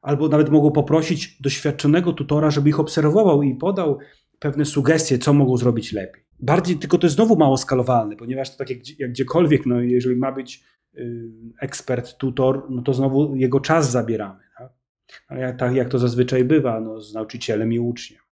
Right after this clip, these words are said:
Także bardziej skalowalnym podejściem, które też tutaj w artykule zostało określone, jest ustrukturyzowanie pewnej listy kontrolnej dla tutory, czyli tutorów, jak ma wyglądać sesja ze studentem,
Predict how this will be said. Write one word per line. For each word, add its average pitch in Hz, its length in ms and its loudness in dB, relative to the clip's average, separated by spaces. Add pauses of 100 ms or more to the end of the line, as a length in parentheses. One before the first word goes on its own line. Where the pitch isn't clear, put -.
(420)
Także 110 240 -6
bardziej 147 340 2
skalowalnym 143 560 2
podejściem, 123 420 0
które 117 180 -2
też 127 180 -2
tutaj 123 220 -2
w 117 40 0
artykule 123 360 -2
zostało 117 260 -2
określone, 117 580 -4
jest 123 300 -2 (360)
ustrukturyzowanie 143 800 2
pewnej 139 280 4
listy 147 260 -2
kontrolnej 127 460 2
dla 110 100 0
tutory, 104 420 -4
czyli 104 340 -6
tutorów, 120 480 0
jak 143 320 2
ma 139 120 2
wyglądać 120 680 2
sesja 123 460 2
ze 110 140 -2
studentem, 113 680 -2